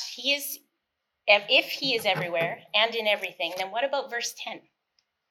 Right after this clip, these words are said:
says, "He was in the world, the world was there through him,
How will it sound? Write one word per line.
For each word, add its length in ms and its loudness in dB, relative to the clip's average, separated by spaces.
says, 260 -4
"He 140 -12
was 200 -12
in 200 0
the 160 2
world, 400 0
the 60 -8
world 360 6
was 120 -4
there 200 4
through 320 -14
him, 140 -2